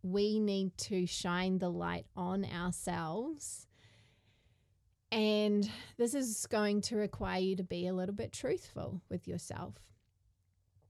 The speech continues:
And you can do this with the support of someone else, like a coach in particular, or someone that is your accountability buddy in your life.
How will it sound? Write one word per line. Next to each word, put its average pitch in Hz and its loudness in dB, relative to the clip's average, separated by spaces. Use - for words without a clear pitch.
And 247 4
you 254 2
can 269 2
do 262 4
this - -2
with 202 4
the 220 -2
support 190 12
of 185 -4
someone 180 -2
else, 175 -4
like 190 -2
a 196 -2
coach - -4
in 185 2
particular, 185 -4
or 180 -2
someone 175 0
that 170 -4
is 175 -2
your 175 -2
accountability 175 -4
buddy 175 -8
in 175 -4
your 175 -4
life. 285 -8